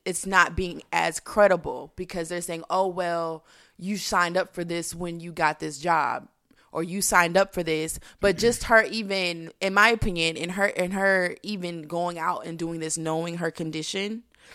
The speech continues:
Speaker 1: because anxiety alone is, I feel like people really don't understand the depths and how it genuinely affects and can cripple somebody.
Speaker 2: So talk to the people real quick, 'cause I gotta,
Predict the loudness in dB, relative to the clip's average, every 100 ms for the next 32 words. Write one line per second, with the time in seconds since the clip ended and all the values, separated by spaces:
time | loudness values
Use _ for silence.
0 | -10 2 2 2 -2 -8 2 4 8 10
1 | 10 8 4 4 4 2 -4 -6 -2 0
2 | -2 0 0 0 -6 -6 -10 -8 -8 -6
3 | -6 -6 -8 -10 -10 -8 -6 -8 -10 -14
4 | _ _ _ _ _ _ _ -4 -4 -2
5 | 2 0 0 -10 -10 -8 -8 0 4 6
6 | 4 0 -10 -10 -8 -6 -6 -8 -8 -6
7 | -6 -6 -12 -12 -12 -10 -10 -10 -10 -10
8 | -10 -10 -12 -14 -6 -2 -2 2 2 4
9 | 2 -2 -2 -4 -2 -2 -4 -4 -2 0
10 | 0